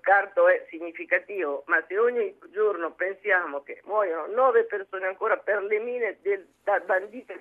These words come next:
del novantanove, dove molti arsenali effettivamente stanno distruggendo i materiali, è chiaro che questa è una battaglia di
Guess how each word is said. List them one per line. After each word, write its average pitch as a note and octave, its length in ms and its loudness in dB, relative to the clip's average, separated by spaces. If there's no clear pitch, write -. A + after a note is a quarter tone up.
del E3+ 100 -14
novantanove, E3 680 -4
dove D3 200 -6
molti E3+ 300 -10
arsenali D#3 600 -2
effettivamente D#3+ 840 -4
stanno D#3+ 300 -4
distruggendo C#3+ 600 -10
i C3 40 -10
materiali, C3+ 640 -8
è G#3 160 -4
chiaro G3+ 380 2
che F#3+ 160 -8
questa F#3+ 300 -4
è - 20 -6
una D3+ 120 -6
battaglia D#3 480 -4
di C3+ 220 -14